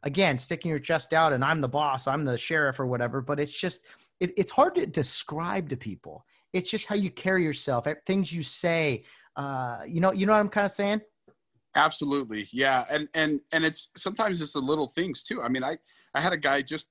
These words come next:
Speaker 2: two years ago that said, "Hey, your foul call is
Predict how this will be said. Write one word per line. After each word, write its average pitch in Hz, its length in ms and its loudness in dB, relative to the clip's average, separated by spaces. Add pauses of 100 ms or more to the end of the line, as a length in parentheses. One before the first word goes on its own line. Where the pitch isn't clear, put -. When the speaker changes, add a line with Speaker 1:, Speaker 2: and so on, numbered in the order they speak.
Speaker 2:
two 151 140 -6
years 165 240 -4
ago 117 320 -4 (400)
that 127 140 -8
said, 127 240 0
"Hey, 156 320 2 (840)
your 147 200 0
foul 165 340 0
call 180 400 -2
is 113 320 -4